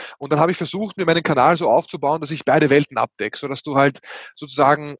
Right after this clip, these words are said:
um als Person ganzheitlich zu wachsen, musst du einerseits Fitness machen, um deinen Körper in Form zu bringen,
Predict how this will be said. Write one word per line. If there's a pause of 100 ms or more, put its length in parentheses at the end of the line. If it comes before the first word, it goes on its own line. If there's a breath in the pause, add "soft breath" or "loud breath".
um
als
Person
ganzheitlich
zu
wachsen,
musst
du
einerseits
Fitness
machen,
um
deinen
Körper
in
Form
zu
bringen,